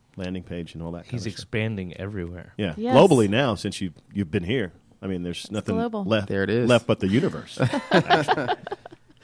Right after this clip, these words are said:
Speaker 3: Reach for the stars.
Speaker 1: Yep.
Speaker 3: So I would like to go in more, because this is an attorney help episode, um, talk a little bit more about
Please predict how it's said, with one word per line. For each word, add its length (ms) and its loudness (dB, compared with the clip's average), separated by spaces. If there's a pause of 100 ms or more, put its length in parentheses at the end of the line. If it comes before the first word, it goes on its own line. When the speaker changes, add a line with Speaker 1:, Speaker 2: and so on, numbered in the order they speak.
(320)
Speaker 3:
Reach 160 -8
for 100 -8
the 80 -6
stars. 380 -12 (500)
Speaker 1:
Yep. 140 -4 (560)
Speaker 3:
So 360 -2
I 140 2
would 140 -4
like 220 -4
to 100 -10
go 200 -4
in 300 -4
more, 320 -4
because 360 -4
this 200 -6
is 140 -10
an 240 -12
attorney 520 -8
help 380 -8 (220)
episode, 720 -6 (160)
um, 520 -8
talk 280 -10
a 40 -10
little 220 -8
bit 200 -10
more 220 -10
about 580 -12